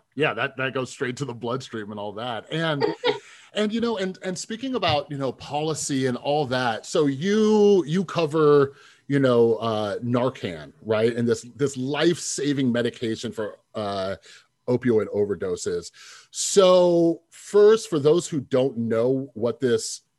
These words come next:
Speaker 1: drug is, can you kind of explain how it works with your neuroscientific genius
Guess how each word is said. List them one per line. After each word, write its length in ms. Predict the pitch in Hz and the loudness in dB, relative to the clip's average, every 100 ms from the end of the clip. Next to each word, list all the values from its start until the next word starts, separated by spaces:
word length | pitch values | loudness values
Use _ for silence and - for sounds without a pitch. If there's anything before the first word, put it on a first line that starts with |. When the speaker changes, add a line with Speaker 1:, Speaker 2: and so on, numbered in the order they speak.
| 117 | -10
Speaker 1:
drug 420 | 113 120 120 113 - | -2 0 0 -2 -6
is, 580 | 113 113 123 147 170 - - - - | -2 0 2 2 0 -6 -16 -20 -6
can 140 | 165 160 | 0 2
you 60 | |
kind 160 | 185 185 | 2 0
of 80 | 165 | 0
explain 520 | - 135 135 139 135 | -2 0 4 4 2
how 400 | - - 127 139 | -2 -4 2 4
it 140 | 127 | 2
works 340 | 110 113 127 - | 2 0 0 -4
with 120 | 117 | 0
your 200 | 113 104 | 2 2
neuroscientific 920 | 107 110 113 107 113 113 - - 107 | 2 2 2 0 -2 -2 -6 -8 -10
genius 480 | 95 110 113 120 - | -6 -6 -2 -2 -2